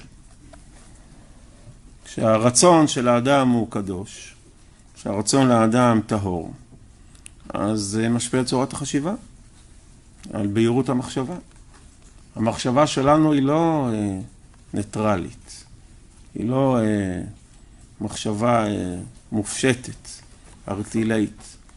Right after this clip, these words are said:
המחשבות של כולנו מושפעות מאוד מאוד מאוד מהרצונות שלנו.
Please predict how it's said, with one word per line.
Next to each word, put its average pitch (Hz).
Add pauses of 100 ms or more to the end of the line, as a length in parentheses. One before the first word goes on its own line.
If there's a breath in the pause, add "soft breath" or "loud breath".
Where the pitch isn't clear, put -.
(360)
המחשבות 123
של 127
כולנו 160 (480)
מושפעות 156
מאוד 180
מאוד 135
מאוד 135
מהרצונות 143
שלנו. -